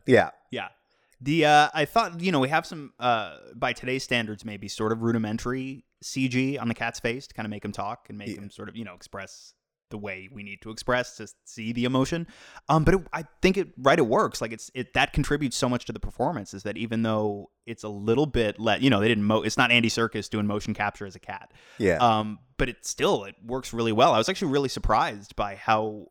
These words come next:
Speaker 2: well a lot of the effects that we would have just totally C G'd everything today,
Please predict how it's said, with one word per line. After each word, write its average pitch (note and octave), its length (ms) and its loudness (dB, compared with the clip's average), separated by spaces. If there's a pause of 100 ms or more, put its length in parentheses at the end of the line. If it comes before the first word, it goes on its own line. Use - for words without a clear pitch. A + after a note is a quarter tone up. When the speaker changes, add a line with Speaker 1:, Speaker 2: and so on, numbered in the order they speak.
Speaker 2:
well G#2 720 -2
a G#2 80 -8
lot G2+ 380 -2
of G2+ 140 -10
the A2 120 -14
effects - 640 -10 (100)
that G2+ 160 -6
we A2 80 -4
would G#2+ 140 -4
have F#2+ 60 -16
just - 200 -16
totally A2 360 -4
C G#2 220 -14
G'd G2 200 -8
everything G#2 360 -8
today, G#2 360 -10